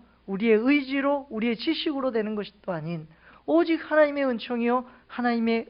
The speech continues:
은혜라는 것을 우리가 기억해야 하겠습니다.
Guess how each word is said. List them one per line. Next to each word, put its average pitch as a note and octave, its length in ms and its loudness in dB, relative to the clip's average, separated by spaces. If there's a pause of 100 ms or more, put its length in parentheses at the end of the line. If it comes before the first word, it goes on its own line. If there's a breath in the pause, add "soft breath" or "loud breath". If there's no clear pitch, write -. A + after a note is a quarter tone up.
은혜라는 A3 520 0
것을 G#3 440 -2 (380 soft breath)
우리가 E3+ 420 -2
기억해야 A3+ 560 0
하겠습니다. D3 720 -6